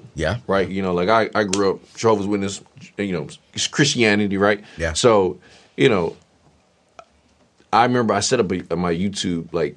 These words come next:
Speaker 2: videos, right? Motivational videos. And, you know, you put your description.
Speaker 1: Right.
Speaker 2: So I'm like, entrepreneur,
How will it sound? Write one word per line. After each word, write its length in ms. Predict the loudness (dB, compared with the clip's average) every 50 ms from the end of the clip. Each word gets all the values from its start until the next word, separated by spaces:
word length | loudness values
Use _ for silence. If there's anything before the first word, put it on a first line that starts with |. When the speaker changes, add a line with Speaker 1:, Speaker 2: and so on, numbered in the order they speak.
| _ -14 -10
Speaker 2:
videos, 380 | -8 -8 -6 -6 -6 -6 -2
right? 160 | -2 -2 -2
Motivational 500 | 0 -2 -2 -2 0 0 -2 -2 -4 -4
videos. 340 | -4 -2 -2 0 0 -2 -2
And, 120 | -2 -2 0
you 60 | 2
know, 80 | 2
you 120 | 2 0 -2
put 240 | -4 -6 -8 -8 -8
your 80 | -12
description. 640 | -12 -12 -10 -6 -6 -6 -4 -4 -6 -6 -8 -8 -10 -10 -4
Speaker 1:
Right. 160 | -4 -2 0
Speaker 2:
So 100 | 0 0
I'm 120 | 0 0 -2
like, 240 | -4 -6 -8 -8 -12 _ _ _ _ _ _ _ _ -2
entrepreneur, 920 | 0 0 0 -2 -6 -4 0 2 4 6 6 6 6 6 4 2 0